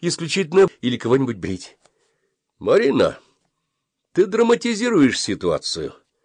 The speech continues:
Да, я понимаю, лить воду с балкона — это свинство. Но это свинство лишь для взрослого человека, которому надо делать уроки, для растущего организма,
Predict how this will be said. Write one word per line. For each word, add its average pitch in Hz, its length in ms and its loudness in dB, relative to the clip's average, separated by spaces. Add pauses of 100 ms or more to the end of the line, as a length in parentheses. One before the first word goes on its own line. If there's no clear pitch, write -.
(480)
Да, 196 380 4
я 208 260 6
понимаю, 208 720 2
лить 151 320 -2
воду 147 280 2
с 147 60 -8
балкона — 107 420 0
это 127 180 -6
свинство. - 480 -10 (420)
Но 101 140 -4
это 101 180 -2
свинство 110 500 -6
лишь 101 200 -6
для 107 180 0
взрослого 208 680 -6
человека, 269 560 -6 (140)
которому 85 260 -12
надо 85 180 -6
делать 90 340 -6
уроки, - 440 -2 (680)
для 80 120 -10
растущего 123 800 -4
организма, 117 580 -4